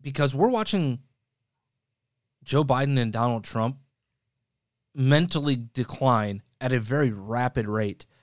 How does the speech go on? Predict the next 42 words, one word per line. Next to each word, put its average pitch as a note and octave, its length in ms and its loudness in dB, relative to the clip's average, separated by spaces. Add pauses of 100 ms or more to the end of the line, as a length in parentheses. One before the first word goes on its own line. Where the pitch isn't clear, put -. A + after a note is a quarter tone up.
(400)
It's A#2 120 -8
almost F3 420 0
day C#3 160 2
by B2+ 180 2
day A2+ 220 0
at G2 120 -6
this - 160 -12
point. - 360 -16 (540)
Now, C#3+ 260 0 (720)
the E3+ 160 2
other C#4 180 4
part D#3+ 220 0
of C3+ 80 0
this A#2+ 160 -4
that A#2+ 100 -2
I A2 40 0
wanted A2+ 320 -2
to A2 60 -6
get G#2+ 200 -6
into, G#2+ 420 -6 (100)
because B2+ 240 -4
I, B2 140 -4 (200)
I, B2+ 120 -10 (160)
we C#3+ 140 -6
didn't F#3 200 -2
have D3 160 -6
time C#3+ 180 0
to B2+ 60 -4
put C3+ 300 -6
all A#2+ 280 0
of A#2+ 120 -4
the, A2 240 -4 (320)
"What E3 140 -4
the - 80 -4
hell C3+ 400 2
is B2 140 -4
Donald A#2+ 260 0
Trump A#2+ 220 -6
talking B2+ 420 -4
about?" C#3+ 280 0
moments C#3+ 360 -2
together. D#3 440 -4